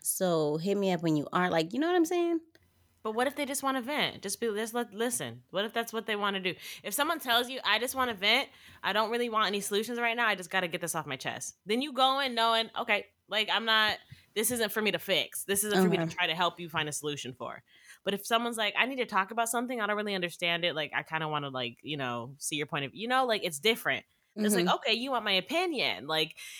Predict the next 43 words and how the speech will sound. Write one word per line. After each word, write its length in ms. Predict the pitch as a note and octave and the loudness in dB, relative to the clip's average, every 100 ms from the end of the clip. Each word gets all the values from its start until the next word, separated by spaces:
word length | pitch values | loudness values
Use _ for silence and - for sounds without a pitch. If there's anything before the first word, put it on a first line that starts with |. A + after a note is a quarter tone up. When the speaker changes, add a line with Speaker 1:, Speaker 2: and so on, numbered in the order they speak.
| - - | -8 -2
Speaker 2:
it's 160 | A#3+ | 0
a 40 | A#3+ | 0
different 320 | G3+ E3 D3+ | 0 -2 -6
feel. 500 | - C4 F#3+ A#2+ - - | -4 -2 0 0 -4 -6
Like, 120 | D#3+ | -2
let's 180 | G3+ F#3 | 2 2
see 40 | |
Speaker 1:
Mm-hmm. 100 | F#3+ | 4
Speaker 2:
what 140 | A#3 F3+ | 2 0
we 100 | G3+ | -2
can 160 | G3+ F3+ | -2 -2
do. 180 | A3+ | 0
Let's 160 | G3 A3+ | 0 -2
see 120 | B3 | -2
how 140 | B3 G3+ | -2 -2
we 100 | G#3 | -4
can 140 | D#3 | -4
fix 320 | - D4+ - | -2 -2 -2
this. 400 | - A#2+ G#2+ D3+ - | -2 -2 -4 -4 0
Speaker 1:
Mm-hmm. 100 | F#3 | 2
Speaker 2:
But 300 | E3+ D3 C3 - _ _ _ _ | 4 4 0 -8 _ _ _ _
you 100 | G3 | -6
gotta 200 | G#3+ G#3+ | 0 2
go 180 | F#3+ F#3+ | 2 0
into 180 | A3 G#3 | 0 -2
the 80 | F#3 | -2
conversation 600 | F#3 E3+ E3 E3+ E3 E3 | -2 -2 -2 -2 -4 -4
kind 200 | E3+ D#3+ | -2 -2
of 300 | C#3+ C#3+ - E3+ | -4 -8 -12 -6
knowing 380 | E3+ E3+ E3+ | 0 0 0
the 100 | D#3+ C#3+ | 0 -2
expectations 1080 | - - C#3+ D#3+ D#3+ D#3 A2+ A2 C#3 - _ _ _ _ _ | -2 -6 -4 -2 -2 -2 -6 -8 -12 -14 _ _ _ _ _
of 160 | D#3+ D3 | -6 -2
what 260 | D#3 D3 | 0 -2
the 60 | D3+ | -2
conversation 600 | D3 C#3 C#3 C#3 C3 C3+ | -2 -2 0 -2 -2 -4
is. 120 | C3 | -4
What 180 | D3+ C#3+ | -4 -2
kind 200 | E3+ G3+ | 0 0
of 60 | G3 | 0
conversation 500 | D#3+ D#3 D3 D#3+ G3+ | -2 -2 -6 -4 -4
is 140 | - | -6
it? 160 | - | -8